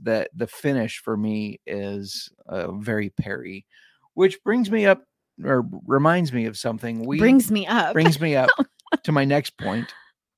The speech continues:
Speaker 2: Mm-hmm.
Speaker 1: We, uh, I feel like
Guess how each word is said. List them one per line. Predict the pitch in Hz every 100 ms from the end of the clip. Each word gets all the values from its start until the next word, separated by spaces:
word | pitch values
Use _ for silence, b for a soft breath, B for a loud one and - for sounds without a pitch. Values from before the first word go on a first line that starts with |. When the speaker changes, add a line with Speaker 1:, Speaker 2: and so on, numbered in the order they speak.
| _ 254
Speaker 2:
Mm-hmm. | 240 233 226 254 _ _ _ _ _ _ _
Speaker 1:
We, | 143 165 185 185
uh, | 170 143 143 139 - _ _ _ _
I | 190
feel | - 311
like | 294 220